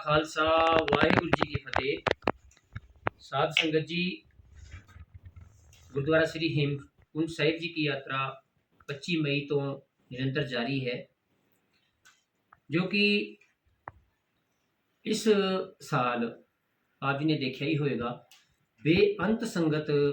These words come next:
ਦਰਸ਼ਨਾਂ ਲਈ ਆ ਰਹੀ ਹੈ। ਸਾਧ ਸੰਗਤ ਜੀ, ਇਸ ਟਾਈਮ ਤੱਕ ਤਾਂ ਰਸਤੇ ਬਹੁਤ ਅੱਛੇ ਹੀ,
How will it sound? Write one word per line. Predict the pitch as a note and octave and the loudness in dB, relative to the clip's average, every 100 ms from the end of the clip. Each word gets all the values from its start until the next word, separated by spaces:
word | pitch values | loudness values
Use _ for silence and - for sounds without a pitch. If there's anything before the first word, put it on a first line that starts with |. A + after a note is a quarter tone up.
| C#3+ - _ _ _ _ - | -2 -14 _ _ _ _ -10
ਦਰਸ਼ਨਾਂ | C#3 C#3 C#3+ C#3 | -6 -4 -2 -2
ਲਈ | C3+ B2 | -2 -2
ਆ | A2 | -4
ਰਹੀ | A#2 A#2 | -6 -4
ਹੈ। | A#2 F2 _ _ _ - _ _ _ _ _ _ - - - | -8 -8 _ _ _ -20 _ _ _ _ _ _ -20 -20 -4
ਸਾਧ | G3+ B3 | -4 -2
ਸੰਗਤ | A#3+ A#3 A3+ | -2 0 2
ਜੀ, | A3+ A3+ A#3 | 4 6 6
ਇਸ | A#3 A#3 G3+ E3 - | 6 2 -4 -6 -2
ਟਾਈਮ | F#3 G3+ | 0 0
ਤੱਕ | G#3 G3+ - | -2 -4 -2
ਤਾਂ | F3 E3+ E3+ E3+ - _ _ | 0 2 0 -2 -14 _ _
ਰਸਤੇ | D3 C#3 D#3+ | -4 -2 -2
ਬਹੁਤ | C3+ C#3 C#3+ | -2 -2 -4
ਅੱਛੇ | - D#3+ | 0 0
ਹੀ, | C#3 C3+ | 0 -2